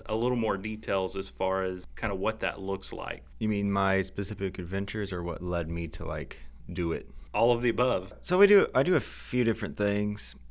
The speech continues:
Speaker 2: I have a, a Batgirl and a Robin with me now.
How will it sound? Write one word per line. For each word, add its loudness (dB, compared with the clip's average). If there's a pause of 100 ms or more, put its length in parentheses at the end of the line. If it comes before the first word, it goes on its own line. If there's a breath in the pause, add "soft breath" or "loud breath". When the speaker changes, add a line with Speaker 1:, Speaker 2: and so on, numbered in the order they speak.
(100)
Speaker 2:
I 2
have 4
a, 4 (240)
a -2
Batgirl 2
and 0
a 0
Robin 2
with -4
me -2
now. -2